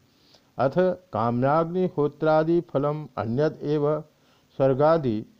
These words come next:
तदनुष्ठानायास दुखम अपि भिन्नम प्रसज्येत।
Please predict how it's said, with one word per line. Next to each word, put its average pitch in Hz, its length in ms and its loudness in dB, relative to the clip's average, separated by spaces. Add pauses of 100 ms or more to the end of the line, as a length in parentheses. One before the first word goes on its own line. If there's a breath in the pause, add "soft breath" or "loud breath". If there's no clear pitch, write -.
(220 soft breath)
तदनुष्ठानायास 147 1500 0
दुखम 143 500 -6
अपि 117 420 -4
भिन्नम 120 560 -4 (380 soft breath)
प्रसज्येत। 110 720 -2